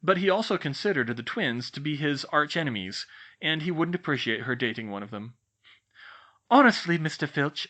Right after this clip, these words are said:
I think I'm a little old for such a juvenile prank, she said, and I will be trying to keep George and Fred in line while I'm here.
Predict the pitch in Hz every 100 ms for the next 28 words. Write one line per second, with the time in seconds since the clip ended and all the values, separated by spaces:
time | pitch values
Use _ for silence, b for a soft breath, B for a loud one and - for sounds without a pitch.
0 | - 180 294 254 208 208 190 196 202 156
1 | 160 170 - 143 202 151 113 113 - 117
2 | 127 - _ _ - - 117 113 127 -
3 | B B B B 190 202 202 214 269 196
4 | 170 175 156 147 - - 151 180 151 143
5 | 131 180 139 131 165 143 117 117 113 113
6 | 117 139